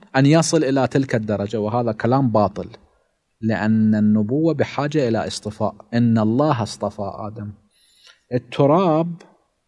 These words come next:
مستحيل أن يصير ذهب. نعم، التراب يمكن أن يصير مثلًا، آه، نقش في جدار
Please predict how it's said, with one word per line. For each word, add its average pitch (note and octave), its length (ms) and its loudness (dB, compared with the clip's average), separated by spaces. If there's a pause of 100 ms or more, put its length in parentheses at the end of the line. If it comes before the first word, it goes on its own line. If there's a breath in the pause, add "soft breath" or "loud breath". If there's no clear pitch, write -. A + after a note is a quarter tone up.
(680)
مستحيل F#3 840 2
أن D3+ 320 -4 (160)
يصير D3 400 4
ذهب. A#2+ 400 2 (1700)
نعم، G3 320 4
التراب E3 720 2
يمكن F3+ 420 4
أن C3 320 -2 (1400)
يصير D3+ 480 4
مثلًا، B2+ 600 0 (2250 soft breath)
آه، G#2+ 440 -2 (280)
نقش - 640 0 (800)
في C#3+ 300 4
جدار C3 720 4